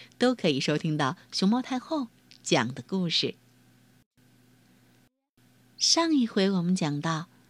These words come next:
生活在海底王宫里的小美人鱼，对人类世界充满了向往。她常常爱听祖母跟她讲人类世界的故事，而她的大姐姐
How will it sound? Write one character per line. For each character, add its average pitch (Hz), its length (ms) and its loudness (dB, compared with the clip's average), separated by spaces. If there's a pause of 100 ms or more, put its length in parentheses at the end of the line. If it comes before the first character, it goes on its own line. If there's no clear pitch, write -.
(340)
生 190 340 2
活 180 160 0
在 170 240 0
海 160 380 2
底 156 200 -2
王 151 320 0
宫 240 240 0
里 165 140 0
的 143 140 -6
小 175 240 -4
美 175 200 -2
人 180 200 0
鱼， 147 340 -2 (680)
对 302 140 0
人 240 240 2
类 277 160 2
世 277 220 2
界 262 300 0 (220)
充 190 240 2
满 139 220 0
了 131 80 -6
向 135 320 -6
往。 - 240 -8 (880)
她 165 140 0
常 165 360 2
常 151 180 -2
爱 156 180 -2
听 175 420 0
祖 180 280 -2
母 131 400 -2 (220)
跟 160 200 0
她 156 160 -4
讲 131 380 -8 (300)
人 180 300 0
类 247 160 2
世 233 280 2
界 285 260 -2
的 180 80 -6
故 170 300 0
事， 139 240 -2 (800)
而 220 100 2
她 - 100 -8
的 302 120 0
大 320 260 -2
姐 156 260 2
姐 247 240 0